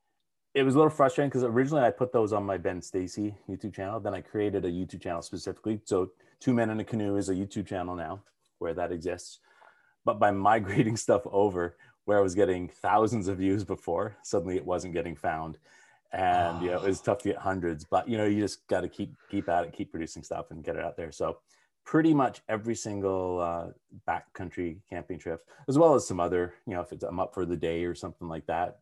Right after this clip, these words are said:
Speaker 1: paddling or hiking, um, I may film that if it's gonna be interesting. And, and that all goes on to Two Men in a Canoe, uh, YouTube channel. And then the opportunity came up to pitch a show to Bell, uh, for Bell five T V one. Frankly, it was, it was a,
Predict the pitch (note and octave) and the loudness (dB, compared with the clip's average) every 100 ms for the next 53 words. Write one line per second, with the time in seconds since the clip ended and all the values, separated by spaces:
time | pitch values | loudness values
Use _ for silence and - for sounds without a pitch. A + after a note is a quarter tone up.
0 | - _ _ - E2 E2+ E2+ E2+ E2+ D#2 | -20 _ _ -10 -4 -4 -4 -6 -8 -8
1 | E2 E2+ E2+ E2 _ _ _ _ - E2 | -8 -8 -10 -14 _ _ _ _ -8 -8
2 | E2+ - - E2+ E2 E2+ F2 D#2+ E2 D#2+ | -8 -14 -12 -6 -6 -6 -6 -6 -4 -6
3 | - - E2+ D#2 D#2+ - - D#2+ E2 D#2 | -8 -14 -10 -8 -10 -14 -16 -14 -14 -14
4 | D#2 D#2 F#2 E2 E2+ F2+ E2+ E2+ D#2+ E2 | -14 -16 -14 -10 -6 -4 -4 -4 -8 -8
5 | D#2+ D#2+ - E2+ E2 D#2+ D#2 - D#2+ D#2 | -10 -14 -14 -14 -12 -14 -16 -16 -16 -18
6 | _ _ _ _ _ - E2 D#2+ E2+ G#2 | _ _ _ _ _ -14 -12 -10 -6 -6
7 | - D#2+ E2 D2+ B2 - _ _ G#2 G2 | -6 -10 -10 -8 -10 -12 _ _ -4 -4
8 | F#2 A2 A2+ A2+ A2 A2 A2+ - - A#2 | -6 -4 -2 -2 -4 -2 -2 -4 -6 -8
9 | - G#2+ G#2 - F#2 - A2+ F#2+ - - | -6 -6 -6 -8 -14 -10 -10 -10 -8 -4
10 | G2 F#2+ F#2+ F#2 - - F2+ F2 E2+ D#2+ | -2 0 0 -2 -6 -8 -4 -4 -6 -10
11 | - F#2+ F2+ F2+ B2 - - F2 - E2+ | -16 -4 -2 0 -4 -10 -10 -8 -6 -4
12 | F2 - - F#2 E2+ - - E2+ E2 E2 | -4 -4 0 0 0 -4 -10 -8 -6 -4
13 | F#2 F2 G#2+ _ _ _ - C3+ D3 G#2 | -4 -4 -8 _ _ _ 0 2 4 2
14 | G#2 A2 G#2 F#2+ G2 G2+ | 2 2 0 0 -2 -2